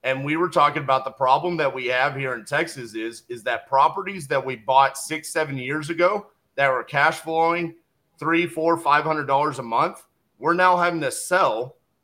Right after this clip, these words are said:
because of the property taxes pushing us to where we're cash flow negative.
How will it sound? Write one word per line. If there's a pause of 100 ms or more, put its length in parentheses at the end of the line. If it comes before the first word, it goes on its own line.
(140)
because (120)
of
the
property
taxes
pushing
us
to
where
we're
cash
flow
negative.